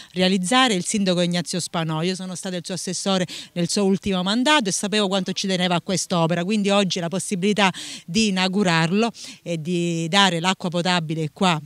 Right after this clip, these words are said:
ai cittadini di San Giorgio la voglio dedicare soprattutto a lui, che per tantissimi anni si è impegnato affinché si potesse realizzare questo progetto.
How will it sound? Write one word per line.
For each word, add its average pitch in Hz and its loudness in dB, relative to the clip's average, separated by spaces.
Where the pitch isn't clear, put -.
ai 170 -10
cittadini 196 -4
di 185 -6
San 285 -2
Giorgio 247 -2
la 185 -4
voglio 190 -2
dedicare 202 0
soprattutto 185 -2
a 233 4
lui, 214 6
che 214 -2
per - -2
tantissimi 220 0
anni 208 2
si 185 -2
è 208 0
impegnato 208 4
affinché 208 0
si 220 -2
potesse 190 -2
realizzare 180 0
questo 160 -4
progetto. 156 -4